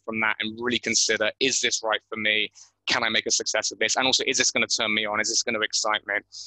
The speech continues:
And another point I wanted to make on the other side: I think if you really want to excel, the top one percent, as you put it,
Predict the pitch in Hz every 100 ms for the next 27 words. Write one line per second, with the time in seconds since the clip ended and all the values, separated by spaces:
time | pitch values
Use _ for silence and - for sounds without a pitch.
0 | - 127 139 160 - 160 147 143 - 131
1 | 127 113 - 135 135 117 107 - 110 117
2 | 117 - 127 120 120 147 156 139 131 120
3 | 113 - 127 117 113 110 _ _ - 117
4 | 127 117 120 113 113 - 117 - 110 -
5 | 107 113 107 110